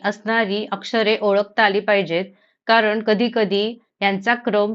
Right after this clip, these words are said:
तुम्हाला दिला जातो आणि मग रिकामे पद शोधायचे असते. दिलेल्या अक्षरमालेमध्ये समस्थानी म्हणजे बी चा, बी चे स्थान आहे दोन, म्हणजे समस्थानी बी आहे.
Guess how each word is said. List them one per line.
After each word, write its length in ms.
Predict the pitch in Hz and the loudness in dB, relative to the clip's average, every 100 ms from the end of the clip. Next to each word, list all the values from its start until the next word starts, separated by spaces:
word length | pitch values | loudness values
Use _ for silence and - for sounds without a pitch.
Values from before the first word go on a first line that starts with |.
| 214 | -2
तुम्हाला 340 | 214 208 196 | -2 0 0
दिला 280 | 202 208 214 | 0 0 0
जातो 440 | 202 196 196 180 | 2 -2 0 -4
आणि 220 | - 175 202 | -2 -2 -2
मग 240 | 208 214 | -2 0
रिकामे 400 | 214 196 190 214 | 0 0 0 -2
पद 240 | 214 202 202 | -2 -4 -2
शोधायचे 460 | - 196 180 175 220 | -2 0 0 -2 0
असते. 380 | 208 202 - 139 - _ _ _ _ _ _ _ | -2 -4 -6 -6 -8 _ _ _ _ _ _ _
दिलेल्या 400 | 196 220 220 226 | -12 -8 -2 -2
अक्षरमालेमध्ये 1080 | 240 - 233 233 220 214 220 190 175 196 - | -2 -2 0 2 2 2 -2 -2 -2 -4 -4
समस्थानी 800 | - 220 220 220 247 208 180 156 _ _ | 2 2 2 2 2 2 0 -8 _ _
म्हणजे 240 | 185 190 202 | -6 -2 -2
बी 500 | 185 220 233 233 _ _ _ _ _ _ | -2 0 -2 -4 _ _ _ _ _ _
चा, 200 | 214 220 - - | 2 2 2 -4
बी 140 | 202 220 | -2 0
चे 160 | 233 | 0
स्थान 300 | 240 247 220 | 0 0 2
आहे 240 | 208 196 214 | 0 0 -4
दोन, 360 | 185 196 160 | -2 -2 -2
म्हणजे 220 | 170 180 | -6 -6
समस्थानी 640 | 208 214 208 208 240 214 220 | -4 -2 -4 -2 -2 0 -2
बी 260 | 190 208 | -2 0
आहे. 380 | 196 170 165 | 2 0 -4